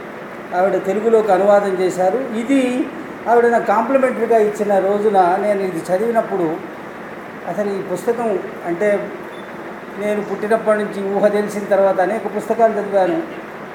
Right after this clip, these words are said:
ఏడు తరాలు లాంటి, అలెక్స్ హేలీ లాంటి పుస్తకాలు, అట్లా చెప్పుకుంటూ పోతే ఇన్స్పైర్ చేసినటువంటి పుస్తకాలు బోల్డన్ని ఉన్నాయి. కానీ ఇటీవల కాలంలో నేనున్నటువంటి పరిస్థితుల్లో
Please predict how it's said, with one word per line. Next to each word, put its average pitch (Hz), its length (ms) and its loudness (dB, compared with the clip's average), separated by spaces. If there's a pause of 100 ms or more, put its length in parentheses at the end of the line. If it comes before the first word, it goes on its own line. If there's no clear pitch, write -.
(500)
ఏడు 208 200 6
తరాలు 196 500 4
లాంటి, 185 360 4
అలెక్స్ 185 300 0
హేలీ 185 240 2
లాంటి 180 260 0
పుస్తకాలు, 160 680 0 (720)
అట్లా 247 280 2
చెప్పుకుంటూ 240 560 2
పోతే 220 460 4
ఇన్స్పైర్ 240 420 4
చేసినటువంటి 180 600 2
పుస్తకాలు 175 460 -2
బోల్డన్ని 160 420 0
ఉన్నాయి. 160 220 0 (800)
కానీ 240 160 2
ఇటీవల 277 440 4
కాలంలో 233 640 4 (960)
నేనున్నటువంటి 240 880 2 (640)
పరిస్థితుల్లో 202 880 2